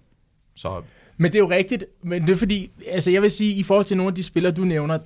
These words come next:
Speaker 2: der vil jeg stadig gå tilbage til Ronaldinho, selv Kaká, de, de havde no-, de havde noget, som, som ikke andre havde. Altså sådan he-, virkelig ingen andre havde på det tidspunkt, i hvert fald i forhold til det, vi, vi andre så med, med øjet. Det kan godt være, at, at til træning, at der var andre, der var lige så gode og kunne gøre de der ting.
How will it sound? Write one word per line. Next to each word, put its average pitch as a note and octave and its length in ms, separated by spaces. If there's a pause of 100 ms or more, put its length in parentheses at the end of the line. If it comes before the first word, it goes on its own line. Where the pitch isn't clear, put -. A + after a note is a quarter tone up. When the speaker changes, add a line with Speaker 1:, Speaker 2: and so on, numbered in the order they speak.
Speaker 2:
der F#3+ 100
vil F#3+ 100
jeg F3+ 100
stadig G3+ 260
gå F#3 100
tilbage D#3+ 460
til D#3+ 300 (1080)
Ronaldinho, D#3 920
selv D3+ 320
Kaká, D#3 340
de, E3 140
de E3 200
havde F3+ 260
no-, G3 360
de G#3 100
havde G#3+ 200
noget, A3 260
som, G3+ 220
som E3+ 400 (400)
ikke A3+ 180
andre A3 220
havde. C3 320 (200)
Altså C#3 180
sådan D#3 200
he-, - 480
virkelig F3 420
ingen E3+ 160
andre C3+ 220
havde B2+ 220
på - 100
det C#3 140
tidspunkt, C3+ 420
i B2+ 40
hvert B2 180
fald B2+ 180
i B2 100
forhold C3 240
til C3 240 (280)
det, D3 120
vi, D3+ 120
vi C3+ 180
andre C#3+ 220
så D#3 260
med, C3 300
med B2 140
øjet. B2+ 300
Det C3+ 80
kan C#3 60
godt C#3+ 60
være, D3+ 100
at, C#3 180
at C#3 120
til B2+ 140
træning, D3+ 480
at - 100
der D3 80
var B2 60
andre, C#3 180
der C#3 80
var B2+ 100
lige D3 120
så E3 100
gode C3+ 240
og C3+ 100
kunne B2 100
gøre C3 140
de C#3 120
der C3 80
ting. B2+ 260